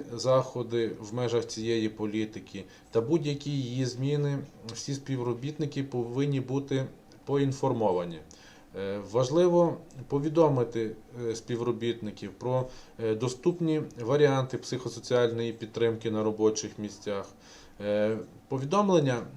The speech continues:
е, можна розповсюджувати, е, через електронну почту, е, в соціальних, е, на соціальних сторінках підприємства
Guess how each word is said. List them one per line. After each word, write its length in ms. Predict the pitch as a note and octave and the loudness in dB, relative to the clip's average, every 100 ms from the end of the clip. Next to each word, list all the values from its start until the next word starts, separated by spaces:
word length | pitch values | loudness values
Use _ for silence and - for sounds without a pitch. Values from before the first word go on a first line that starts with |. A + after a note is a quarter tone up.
| A2+ | -10
е, 120 | A2 A2 | -6 0
можна 460 | C3 C3+ A#2+ B2 | 2 2 2 2
розповсюджувати, 1040 | A#2+ A#2 A#2+ G#2+ B2+ A2+ A2+ A2 A2 G#2+ G2 - - - | 2 0 -4 -4 -6 -4 0 0 2 -2 -2 -8 -20 -10
е, 160 | G#2 G2 | -4 -2
через 340 | - D#3+ D#3 | 2 4 4
електронну 680 | - B2 - D3+ E3 D3+ C#3 | 4 0 4 8 8 6 0
почту, 720 | C#3 C3+ B2+ - - A2+ G#2+ - - - - - G2+ | 2 2 2 -2 -4 0 -2 -2 -14 -20 -20 -12 -8
е, 580 | G2 G2 G2 F#2+ G2 G2 F#2+ - - - - - - - - - - - - C#3 - - - A2 - - - - - - - - - - - - | -4 -2 -2 -4 -4 -6 -10 -16 -20 -20 -20 -20 -20 -20 -20 -20 -20 -20 -20 -20 -20 -20 -20 -20 -20 -20 -20 -20 -20 -20 -20 -20 -20 -20 -20 -14
в 280 | A#2+ E3 D3 | -4 0 0
соціальних, 960 | - - D3 D#3+ D#3 D3 C#3 C3 - | -2 2 6 8 8 6 0 -2 -6
е, 20 | |
на 360 | A2+ A#2 A2 D3 | -6 -4 2 2
соціальних 500 | D3+ - D#3 D3+ C#3 | 2 6 8 6 4
сторінках 580 | - C#3 C3 B2+ A#2+ - | 0 0 0 0 -2 -2
підприємства 1200 | - A2 - A#2 A2+ A2+ G#2+ G2 - F#2+ F#2+ | -8 -8 -2 0 4 4 4 0 -8 -4 -4